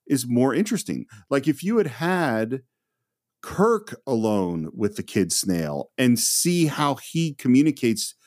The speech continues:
his intelligence to the kid snail and see the, the realization, I mean, the, the fact that it's a snail messes it up too, but see the realization of figuring out, "Oh, it's human," and them can, that would have been awesome.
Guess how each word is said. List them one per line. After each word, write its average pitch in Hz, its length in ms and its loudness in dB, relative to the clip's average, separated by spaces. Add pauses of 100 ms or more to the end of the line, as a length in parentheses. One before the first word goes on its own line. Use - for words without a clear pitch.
(200)
his 127 240 2
intelligence 117 720 2
to 110 60 -10
the 107 80 2
kid 117 240 0
snail 123 420 2
and 95 120 2
see 151 220 -2
the, 123 220 0 (320)
the 131 80 2
realization, 135 800 0
I 87 60 -8
mean, 92 160 -4
the, - 240 -10
the - 120 -6
fact 143 240 -2
that 107 80 -2
it's - 140 -10
a 90 40 -10
snail 110 300 -2
messes 87 320 -8
it 87 80 -8
up 78 120 -14
too, 92 280 -4 (260)
but 123 220 -2
see 175 180 -2
the 156 120 2
realization 131 520 0
of 104 100 -4
figuring 127 380 -2
out, 147 280 -2
"Oh, 147 220 4
it's 110 160 -4
human," 156 260 -2
and 104 120 -2
them 143 140 -4
can, 143 200 -8 (240)
that 277 140 -2
would 226 120 0
have 147 60 -2
been 113 200 0
awesome. - 480 -4